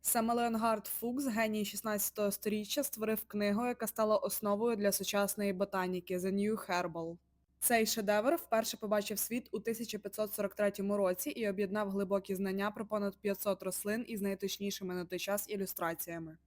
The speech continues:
Леонгард Фукс був не лише ботаніком, а й новатором медицини. Його роботи стали революційними для науки, адже Фукс не лише описував рослини, а й надавав практичні поради щодо їхніх лікувальних властивостей.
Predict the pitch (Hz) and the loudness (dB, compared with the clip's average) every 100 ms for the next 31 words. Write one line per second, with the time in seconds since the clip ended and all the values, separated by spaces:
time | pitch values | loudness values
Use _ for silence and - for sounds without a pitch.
0 | - 220 214 214 220 214 - 220 226 240 | -2 0 2 0 0 -2 -6 -4 -4 -2
1 | 247 226 214 202 - 196 208 214 220 247 | -4 -2 0 0 -2 -2 -2 0 0 -2
2 | 233 277 - 208 202 190 196 202 220 208 | -2 -4 -2 -2 0 0 0 0 0 2
3 | 202 190 185 - 170 165 160 _ _ _ | 0 0 -2 -2 -2 -4 -10 _ _ _
4 | - 208 214 220 202 220 247 269 220 220 | 0 2 4 4 4 2 2 0 2 2
5 | 214 196 208 208 226 202 190 185 185 190 | 2 0 0 0 0 0 0 0 0 2
6 | 190 180 190 285 214 190 196 - 220 - | 2 0 0 -2 -2 -2 -4 -4 -6 -4
7 | 202 190 190 196 190 202 214 - 233 226 | -4 -4 -2 -2 -2 -2 -4 -2 -4 -2
8 | 240 - 247 277 - 202 202 190 202 - | -4 -2 -2 -2 -2 -2 0 0 -2 -2
9 | 196 - 196 190 190 180 175 185 247 - | -8 -2 -2 -2 -4 -4 -4 -2 -4 -4
10 | 190 190 185 190 - 185 180 180 190 208 | -2 -2 -2 -8 -12 -8 -4 -2 -2 -4
11 | - 190 - 175 165 160 - 156 | -4 -4 -4 -6 -6 -8 -10 -12